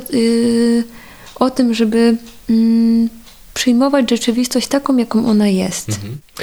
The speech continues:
Speaker 2: U-, używam słowa oczekiwania i używamy go też na warsztatach, które, e, prowadzimy z, e, profilaktyki antydepresyjnej.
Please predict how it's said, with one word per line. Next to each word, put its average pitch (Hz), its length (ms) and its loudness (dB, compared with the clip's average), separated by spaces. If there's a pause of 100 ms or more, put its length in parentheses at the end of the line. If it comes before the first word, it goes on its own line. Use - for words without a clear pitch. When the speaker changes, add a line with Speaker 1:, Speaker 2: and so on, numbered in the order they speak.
(140)
Speaker 2:
U-, 127 200 0
używam 151 260 2
słowa 117 280 -2
oczekiwania 110 760 -4 (420)
i 110 100 0
używamy 107 520 0
go 98 240 0
też - 240 -4
na 90 680 -4
warsztatach, 95 680 -4
które, 92 480 -6 (100)
e, 92 160 -6
prowadzimy 101 640 -8
z, - 260 -10
e, 92 280 -8
profilaktyki 98 640 -8
antydepresyjnej. 98 880 -8